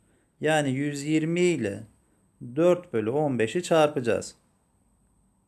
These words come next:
Burada yine sadeleştirme yapabiliriz. On beşe böldük bir,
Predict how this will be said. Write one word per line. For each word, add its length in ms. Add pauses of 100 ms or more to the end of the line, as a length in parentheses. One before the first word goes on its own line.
(680)
Burada 160
yine 180
sadeleştirme 800
yapabiliriz. 840 (220)
On 280
beşe 320
böldük 480 (100)
bir, 520